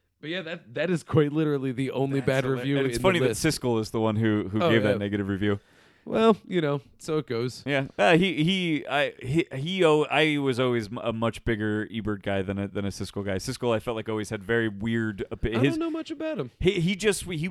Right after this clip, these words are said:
Speaker 2: to me, he would, like, flip flop on stuff. Like he,
Speaker 1: Oh,
Speaker 2: I, got, I could
Speaker 1: okay.
Speaker 2: put two movies next to each other that'd be like, "These are practically the same movie," and he'd be like, "Thumbs way up for this one and thumbs way
Speaker 1: Oh,
Speaker 2: down
Speaker 1: yeah,
Speaker 2: for that
Speaker 1: yeah.
Speaker 2: one." You know, like it, he was just all over the place.
Speaker 1: I'm not super familiar with, with his work.
Speaker 2: Yeah.
Speaker 1: I really only started, like, reading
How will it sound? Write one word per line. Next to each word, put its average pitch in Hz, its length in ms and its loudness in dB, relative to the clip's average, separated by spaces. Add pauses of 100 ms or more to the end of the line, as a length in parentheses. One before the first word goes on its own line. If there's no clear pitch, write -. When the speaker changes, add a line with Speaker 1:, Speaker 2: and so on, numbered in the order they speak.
(160)
Speaker 2:
to 175 100 -2
me, 190 160 -4
he 196 80 -4
would, 160 160 -6
like, 127 140 -2
flip - 260 -6
flop 101 240 -4
on 98 160 -4
stuff. 107 300 -6
Like 110 140 -2
he, 135 160 -4 (120)
Speaker 1:
Oh, 120 140 -8
Speaker 2:
I, 156 60 0
got, - 180 0
I 151 40 2
could 123 100 2
Speaker 1:
okay. 113 60 0
Speaker 2:
put 170 180 0
two 202 140 0
movies 180 320 -2
next 135 200 -4
to 131 60 -2
each 123 120 -2
other 127 160 0
that'd 123 180 -2
be 131 100 0
like, 139 120 -4
"These 330 180 -4
are 208 80 -2
practically 220 440 -2
the 240 80 -8
same 254 240 -6
movie," 269 240 -4
and 139 80 -4
he'd 151 120 -6
be 165 60 -4
like, 147 180 -2 (480)
"Thumbs 330 300 -2
way 330 220 2
up 320 160 6
for - 100 -8
this - 200 -4
one 262 140 2
and 233 80 -10
thumbs 165 240 -6
way - 280 2
Speaker 1:
Oh, 135 40 4
Speaker 2:
down 131 240 8
Speaker 1:
yeah, 131 100 8
Speaker 2:
for 131 60 8
that 131 200 10
Speaker 1:
yeah. 123 80 8
Speaker 2:
one." 107 180 2
You 120 80 4
know, 127 180 6
like 120 220 -2
it, 127 140 0
he 131 160 0
was 135 100 -2
just 117 100 -2
all 117 160 4
over 107 160 -2
the 104 60 -6
place. 101 240 -4
Speaker 1:
I'm 190 100 6
not 233 200 8
super 208 320 2
familiar 196 380 6
with, - 520 4
with 175 340 4
his 180 300 8
work. 175 540 4
Speaker 2:
Yeah. 113 280 0
Speaker 1:
I 143 80 12
really 185 380 12
only 170 220 8
started, 156 380 2
like, 143 180 4
reading 143 520 2